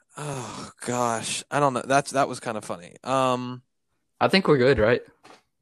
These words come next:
Speaker 1: Yeah, no, I, I think, I think we hit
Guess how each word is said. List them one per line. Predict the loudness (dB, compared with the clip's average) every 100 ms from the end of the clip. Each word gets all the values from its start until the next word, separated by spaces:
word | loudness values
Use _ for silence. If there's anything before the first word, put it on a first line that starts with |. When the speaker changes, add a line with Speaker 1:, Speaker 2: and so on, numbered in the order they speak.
| _ -20 -14 -2
Speaker 1:
Yeah, | 2
no, | 2
I, | 0 -2
I | -4
think, | -6 -8 -10 -20 _ _ _ -12
I | -10
think | -10
we | -10
hit | -8 -6 -6 -8 -16